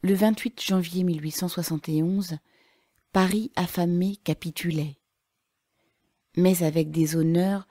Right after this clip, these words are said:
jusque-là inconnus dans l'histoire de la guerre.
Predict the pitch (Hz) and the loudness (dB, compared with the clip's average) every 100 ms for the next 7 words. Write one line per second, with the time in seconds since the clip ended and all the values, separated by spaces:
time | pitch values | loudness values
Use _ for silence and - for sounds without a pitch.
0 | _ _ _ 175 185 214 - 214 202 - | _ _ _ -6 -4 -4 2 2 2 0
1 | 208 208 220 220 208 170 160 - 170 165 | -4 -2 2 4 4 2 -2 -2 2 2
2 | 156 - 170 156 151 143 139 143 135 - | 0 -4 -4 0 0 0 0 -2 -2 -10